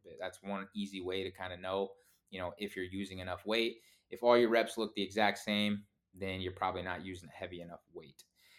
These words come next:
And then the second way to kinda gauge if you're using a heavy enough weight is, let's say, again, you have a set of ten reps.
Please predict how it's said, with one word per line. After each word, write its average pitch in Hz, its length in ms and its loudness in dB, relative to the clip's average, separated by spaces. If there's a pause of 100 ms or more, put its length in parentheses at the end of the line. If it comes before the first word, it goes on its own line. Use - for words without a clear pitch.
(160)
And 107 100 0
then 107 80 2
the 101 80 0
second 156 400 6
way 127 260 8 (140)
to 110 420 0
kinda 104 160 0
gauge 104 380 0
if 101 140 -4
you're 101 420 0
using 104 300 -4
a 92 40 -6
heavy 101 300 -2
enough 98 280 -4
weight 104 320 0
is, 92 360 -4 (400)
let's 110 160 -4
say, 107 440 4 (100)
again, 110 340 2
you 107 80 0
have 107 240 2
a 98 80 0
set 104 320 -2
of 101 180 -6
ten 120 240 -2
reps. 127 460 2